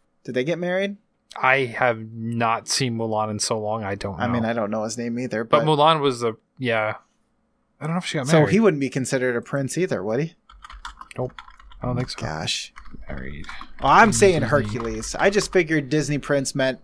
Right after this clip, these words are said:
Speaker 1: man in a Disney movie. <laughs> That's where I'm coming from.
Speaker 2: Nope, they did. Mulan and Sh-, oh no, that's Disney.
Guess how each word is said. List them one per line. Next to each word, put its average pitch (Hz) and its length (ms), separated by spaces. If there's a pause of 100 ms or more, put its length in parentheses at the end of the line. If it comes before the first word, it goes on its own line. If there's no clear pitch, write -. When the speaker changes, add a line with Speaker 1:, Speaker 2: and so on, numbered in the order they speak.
Speaker 1:
man 135 540
in 131 160
a 123 80
Disney 120 320
movie. 117 400 (320)
<laughs> - 340
That's 180 240
where 156 140
I'm 151 120
coming 123 360
from. 123 320 (1200)
Speaker 2:
Nope, 165 200
they 165 120
did. 143 240 (280)
Mulan 147 640
and 135 240
Sh-, - 400
oh 139 60
no, 131 140
that's - 300 (240)
Disney. 127 380